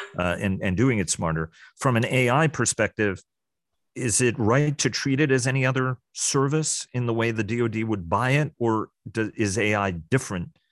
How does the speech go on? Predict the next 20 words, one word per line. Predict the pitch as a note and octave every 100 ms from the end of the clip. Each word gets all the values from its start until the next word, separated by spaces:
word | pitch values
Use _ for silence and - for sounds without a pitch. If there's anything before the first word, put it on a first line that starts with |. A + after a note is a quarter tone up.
| _ _ _ -
than | F2+ F#2+
your | F#2+ G2+
average | A2 F2+ F#2+ F2 -
services | - A2 G2+ - G2 F#2
provider | - - F2 F2+ F2 E2 D#2+ D#2 _ _ _
because | G2+ G2+
it | G2+
would | G#2
seem | - C#3 C3
to | A#2
me | A2+ G#2+
that | F#2+
that | E2+ A2+ B2+
is | F#2+
much | A2+ A#2 -
more | A#2+ A2+ A2 G#2 G2+ _ _ _ _ _ -
a | G#2
partnership | - - D3+ A#2+ C#3 G2 - G#2 - - _ _ _ _ _ _ _ _ _ _ -
on | G#2 F#2+ E2 -
data | C3 D3+ G#2+ D#2+ D#2+